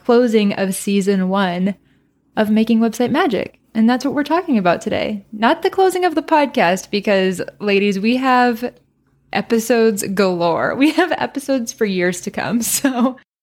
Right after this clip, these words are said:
the ending of this first season, and that's a wrap.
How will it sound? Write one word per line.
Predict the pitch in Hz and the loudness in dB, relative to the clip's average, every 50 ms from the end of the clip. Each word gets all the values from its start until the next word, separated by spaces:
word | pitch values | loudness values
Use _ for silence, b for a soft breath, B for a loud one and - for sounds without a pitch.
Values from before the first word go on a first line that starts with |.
| _ _ _ | _ _ _
the | 208 247 247 - - | -4 -2 -2 0 0
ending | 226 262 311 320 349 339 339 | -2 -2 -2 -4 -4 -6 -6
of | - - 277 285 277 269 254 | -4 -2 0 0 0 -2 -4
this | 254 208 220 277 277 277 - | -6 -2 0 0 0 0 -4
first | - - 262 285 285 277 - - - | -4 0 2 2 2 0 -4 -12 -12
season, | - - 247 285 311 302 285 233 208 | -6 -2 0 0 0 2 2 0 0
and | 196 - 208 214 214 196 - _ _ _ _ | 0 0 0 0 0 -2 -6 _ _ _ _
that's | 214 208 220 - | -12 -10 -4 -4
a | 247 | -4
wrap. | 226 233 269 277 - - _ | -2 -2 -6 -8 -12 -14 _